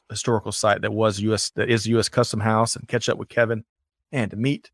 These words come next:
ongoing, timeless volunteer servants, public servants, volunteer leaders like Mister Doug Matthews. It was a wonderful trip, Kelly. So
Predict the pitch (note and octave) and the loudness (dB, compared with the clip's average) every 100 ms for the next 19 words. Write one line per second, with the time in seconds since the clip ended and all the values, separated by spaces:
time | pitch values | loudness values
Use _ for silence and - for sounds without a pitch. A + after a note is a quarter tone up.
0 | _ _ _ _ _ _ _ - C3 C#3+ | _ _ _ _ _ _ _ 0 2 4
1 | C3 A#2+ A2+ A2 G#2 A2 - - B2 A#2+ | 4 4 2 0 -6 -12 -8 -2 0 0
2 | B2 A2+ - D#3 G#2 A2+ A2+ - A#2+ G#2+ | -2 -4 -8 -2 2 2 0 -2 -2 -2
3 | - A2+ G#2 A2 - - - _ - A#2 | -2 0 0 -2 -6 -10 -10 _ -8 -6
4 | - - A2 A2 - - - _ _ _ | -6 -4 -2 -4 -8 -12 -14 _ _ _
5 | - A2 A2+ A2+ A#2+ G#2+ A2+ A2+ A2 - | 0 2 2 2 -2 0 0 0 -4 -8
6 | _ _ - F#2+ - G#2 - G#2+ G2+ G#2 | _ _ -6 -6 -4 -4 -4 -2 -2 -2
7 | G#2 G2+ G#2+ G#2 - _ _ _ _ _ | -4 -4 -6 -6 -10 _ _ _ _ _
8 | A#2+ A#2 G#2 G2+ G2 G2+ G#2+ G#2 - G2+ | -4 -2 -2 -4 -4 -4 -4 -4 -8 -10
9 | - G2 - - G2+ F2+ F2+ - G2+ | -6 -6 -8 -6 -4 -4 -4 -4 -4